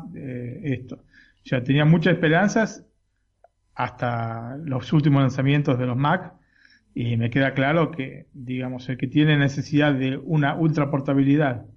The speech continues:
y,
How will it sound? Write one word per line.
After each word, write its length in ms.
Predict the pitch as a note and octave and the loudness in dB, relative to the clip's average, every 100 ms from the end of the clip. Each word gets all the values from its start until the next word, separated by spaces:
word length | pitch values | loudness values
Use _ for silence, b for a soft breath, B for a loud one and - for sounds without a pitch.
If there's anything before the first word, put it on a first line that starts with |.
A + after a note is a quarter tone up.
| _ _ _ _ _ _ _ b b b b _ _ _ | _ _ _ _ _ _ _ b b b b _ _ _
y, 720 | C#3 B2+ B2 A#2+ A#2+ B2+ A#2 | 0 2 0 -2 -4 -6 -8